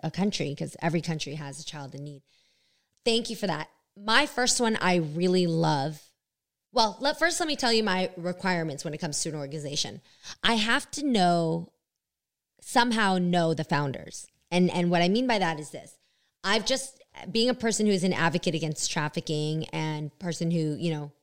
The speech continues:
has done and supported so many organizations, I've seen all too much how organizations can have not the right setup for the funding, not the right distribution of where people's money and time goes. And I don't like that, right? So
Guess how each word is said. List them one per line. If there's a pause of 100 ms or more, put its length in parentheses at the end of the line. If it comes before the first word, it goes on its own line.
has
done
and
supported
so
many
organizations, (520)
I've
seen
all
too
much
how
organizations
can
have (760)
not
the
right
setup
for
the
funding,
not
the
right (160)
distribution (160)
of
where
people's
money
and
time
goes.
And
I
don't
like
that, (240)
right? (560)
So